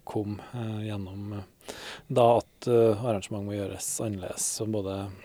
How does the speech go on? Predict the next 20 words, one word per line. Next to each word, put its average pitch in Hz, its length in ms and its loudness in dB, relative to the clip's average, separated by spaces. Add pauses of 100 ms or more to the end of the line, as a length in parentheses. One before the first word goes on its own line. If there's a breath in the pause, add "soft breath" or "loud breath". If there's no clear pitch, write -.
(160 loud breath)
det 113 220 -2
som 117 100 -2
vanligvis 101 400 2
er 110 100 8
fridager, 107 500 6 (160)
både 110 260 2
første 120 260 0
mai 110 500 8
og, 110 420 2 (760 loud breath)
eh, 110 300 0
frigjøringsmarkering, 101 1700 0
Falstadsenteret 107 640 -2
åttende - 260 -6
mai, 107 260 0
eh, 110 500 -8
syttende - 400 -6
mai 110 260 -2
for 107 120 -12
Steinkjer 101 360 -6
kommune, 104 320 -2